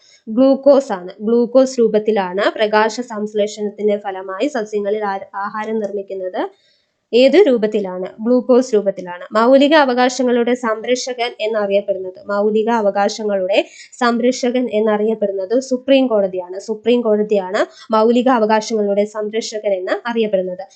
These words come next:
മൗലിക അവകാശങ്ങളെക്കുറിച്ചുള്ള പ്രമേയം പാസാക്കിയ കോൺഗ്രസ് സമ്മേളനം ഏതാണ്? മൗലിക അവകാശങ്ങളെക്കുറിച്ചുള്ള പ്രമേയം പാസാക്കിയ കോൺഗ്രസ് സമ്മേളനം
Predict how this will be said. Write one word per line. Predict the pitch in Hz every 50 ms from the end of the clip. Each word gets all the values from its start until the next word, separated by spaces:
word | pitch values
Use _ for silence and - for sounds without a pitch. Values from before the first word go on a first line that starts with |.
| - - _ -
മൗലിക | 247 247 269 294 294 294 330 320
അവകാശങ്ങളെക്കുറിച്ചുള്ള | 339 311 294 285 277 277 269 269 269 - 277 262 254 262 269 262 262 247 254 - 247 214 208 220
പ്രമേയം | 233 220 226 220 226 233 233 240 247 247 247
പാസാക്കിയ | 233 226 214 214 214 214 226 208 214 _ 226 220 233
കോൺഗ്രസ് | 233 233 220 220 233 226 240 240 240 247 247
സമ്മേളനം | 233 208 208 208 202 196 196 202 208 254 277 _ 226
ഏതാണ്? | 226 220 214 208 190 185 190 196 _ _ _ _ _ _
മൗലിക | 220 220 220 220 233 226 240 226 262
അവകാശങ്ങളെക്കുറിച്ചുള്ള | 262 240 220 220 214 214 214 214 214 - 226 233 220 220 226 214 233 220 226 208 214 208 190 196 220
പ്രമേയം | 254 254 247 214 208 214 214 220 226 233 247
പാസാക്കിയ | 240 233 214 208 208 - 220 208 208 _ - 208 254
കോൺഗ്രസ് | 277 - 226 220 226 233 208 247 247 233 226
സമ്മേളനം | 233 208 202 202 190 185 190 190 214 247